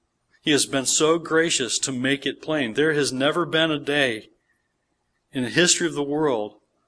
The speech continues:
when God's word has been more accessible and the truth has been easier to find. God has been gracious to us to give us his truth. How dare we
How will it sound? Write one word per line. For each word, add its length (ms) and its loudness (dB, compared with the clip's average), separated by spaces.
when 180 -2
God's 360 2
word 260 0
has 140 -2
been 260 -4
more 540 2
accessible 720 -4
and 120 -8
the 80 -6
truth 520 2
has 140 -4
been 280 -4
easier 520 0
to 160 -12
find. 440 -4
God 260 2
has 160 -4
been 160 -12
gracious 580 -4
to 200 -8
us 420 -12
to 100 -8
give 280 0
us 240 -2
his 220 -4
truth. 400 -4
How 360 -4
dare 320 0
we 460 -10